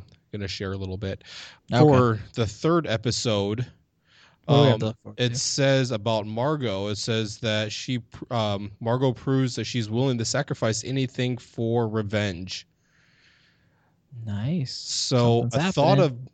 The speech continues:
Speaker 1: of, a thought of mine is that she's gonna sacrifice her daughter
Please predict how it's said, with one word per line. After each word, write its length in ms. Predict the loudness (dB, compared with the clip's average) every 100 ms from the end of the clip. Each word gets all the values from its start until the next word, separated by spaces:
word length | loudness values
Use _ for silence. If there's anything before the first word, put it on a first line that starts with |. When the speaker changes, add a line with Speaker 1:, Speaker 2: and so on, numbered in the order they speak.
| _
Speaker 1:
of, 20 |
a 40 | -14
thought 360 | -6 -2 0
of 120 | -2 -2
mine 280 | -4 -2 -2
is 200 | -2 -2
that 180 | -4
she's 200 | -4 -6
gonna 200 | -6 -6
sacrifice 560 | -4 -4 -4 -4 -2 -2
her 120 | -6
daughter 580 | -8 -6 -4 -4 -6